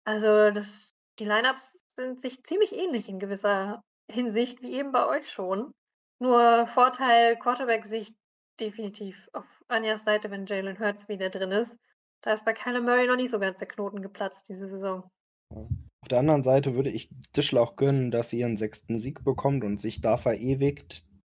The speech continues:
Speaker 2: Dementsprechend, äh, tippe ich diese Woche wieder auf Dischle.
Speaker 1: Und natürlich mal mit unserer Division bleiben. Also die Yin-Division muss da jetzt mal, ne, go Anja, bring uns mal weiter nach vorne.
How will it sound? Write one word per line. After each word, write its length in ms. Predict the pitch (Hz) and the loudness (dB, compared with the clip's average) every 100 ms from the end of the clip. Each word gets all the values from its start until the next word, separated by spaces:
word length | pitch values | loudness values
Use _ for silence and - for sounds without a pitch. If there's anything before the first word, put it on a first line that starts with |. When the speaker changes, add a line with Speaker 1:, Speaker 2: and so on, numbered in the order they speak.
| _ | _
Speaker 2:
Dementsprechend, 720 | 123 127 127 123 127 127 117 110 | -2 -2 0 0 0 -2 -4 -2
äh, 240 | 107 107 | -2 -4
tippe 220 | - 165 | -4 -4
ich 80 | 143 | -4
diese 260 | 135 135 139 | -2 2 2
Woche 240 | 135 127 | 2 0
wieder 160 | 120 131 | 2 0
auf 80 | |
Dischle. 380 | - 135 - - _ _ _ _ - | 0 -4 -6 -12 _ _ _ _ -4
Speaker 1:
Und 60 | |
natürlich 300 | 262 262 254 | 0 0 2
mal 160 | 247 247 | 4 4
mit 120 | 240 | 2
unserer 220 | 226 247 | 0 2
Division 360 | 233 233 240 208 | 2 2 -2 0
bleiben. 280 | 175 180 175 | 2 2 0
Also 240 | 185 185 | -4 -4
die 180 | 185 185 | -6 -4
Yin-Division 1080 | 196 208 214 208 202 202 208 202 202 196 196 | -2 0 0 0 0 0 0 0 -2 -4 -4
muss 260 | 208 202 | -6 -4
da 100 | 240 | 2
jetzt 260 | 208 208 214 | 2 2 -2
mal, 460 | 196 190 190 185 | -6 -2 -2 -4
ne, 220 | 202 220 226 | -2 0 2
go 160 | 240 | 0
Anja, 480 | 233 220 214 220 277 - _ - | 0 -2 0 0 -2 -10 _ -10
bring 160 | 240 | -4
uns 260 | 233 226 - | -2 -4 -4
mal 140 | 226 | 0
weiter 240 | 220 226 214 | 2 2 -2
nach 160 | 214 | -4
vorne. 440 | - 208 185 185 | -6 -6 -6 -12